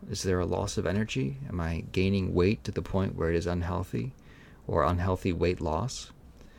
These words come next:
Do I use television or the internet as a way to basically be unconscious? Do I obsess about politics or certain political figures? Do I find unresolved anger rising up in me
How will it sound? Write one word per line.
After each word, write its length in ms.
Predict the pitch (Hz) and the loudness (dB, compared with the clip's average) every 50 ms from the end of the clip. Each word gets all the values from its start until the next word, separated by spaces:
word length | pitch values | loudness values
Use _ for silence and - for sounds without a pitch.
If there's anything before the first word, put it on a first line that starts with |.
| - - - - - - - - - - - | -20 -20 -20 -20 -20 -20 -20 -20 -20 -18 0
Do 120 | - 117 110 | 6 8 10
I 60 | 107 | 10
use 300 | 107 110 120 131 123 - | 12 12 12 10 10 8
television 840 | - - 135 123 131 127 110 117 110 107 120 110 107 113 120 - - - | 4 4 4 6 6 6 6 4 4 4 4 4 4 2 0 -2 -2 2
or 160 | 101 104 101 | 4 6 6
the 160 | 90 95 85 | 6 4 4
internet 480 | 92 113 120 - 117 104 90 87 - - | 2 2 2 2 0 0 0 0 0 -2
as 160 | - 92 - | -4 -2 -2
a 60 | 87 | -2
way 480 | 80 85 87 87 90 87 87 90 92 87 - - - - | 0 2 2 4 4 4 2 2 0 -4 -8 -12 -18 -10
to 100 | - 87 | -10 -4
basically 500 | 92 92 87 87 - - - - 87 85 | -2 0 0 0 0 -2 -4 -4 -4 -4
be 260 | 82 - - 85 87 - | -2 -2 -2 -2 -2 -2
unconscious? 840 | - 85 82 - - - 90 87 87 - - 85 - - - - - - - - - - - - - - - - - - - - - - - - - - | -4 -4 -6 -8 -6 -4 -4 -4 -2 -4 -4 -6 -6 -8 -10 -12 -12 -16 -18 -20 -20 -20 -20 -20 -20 -20 -20 -20 -20 -20 -20 -20 -20 -20 -20 -20 0 8
Do 140 | - 110 | 10 10
I 80 | 104 104 | 12 12
obsess 400 | 107 101 - - - 127 117 - | 10 8 6 6 4 4 4 4
about 240 | 113 110 110 104 - | 4 4 4 2 2
politics 600 | - 113 110 110 113 110 - 95 82 - - - | 2 4 6 6 6 4 2 -2 -4 -4 -4 -6
or 60 | 92 | -6
certain 300 | - - 104 - - 87 | -4 -2 -4 -4 -4 -4
political 400 | 90 90 90 95 110 104 - 92 | -2 0 0 0 0 0 -2 -6
figures? 560 | - - - - - - 110 - - - - - - - - - - - - - - - - - - - - - - - | -6 -6 -8 -8 -8 -8 -10 -8 -8 -8 -10 -10 -16 -20 -18 -18 -18 -18 -20 -20 -20 -20 -20 -20 -20 -20 -20 -20 -18 -14
Do 120 | - 110 101 | -4 0 0
I 100 | 87 85 | 0 0
find 460 | - - 101 98 98 98 98 95 - - | 0 0 0 2 4 4 2 2 0 -2
unresolved 680 | 95 95 98 101 98 95 90 92 90 87 90 92 - - | 0 2 4 4 4 4 4 4 4 4 2 0 -2 -4
anger 400 | - 87 87 90 87 - 85 78 | -4 -2 0 0 0 0 0 0
rising 480 | 85 95 78 82 87 87 85 92 87 85 | 0 0 0 0 0 0 0 0 0 0
up 180 | 90 92 - | 0 0 0
in 100 | - 82 | 0 0
me 300 | 82 82 80 80 80 85 | 0 0 0 0 0 -2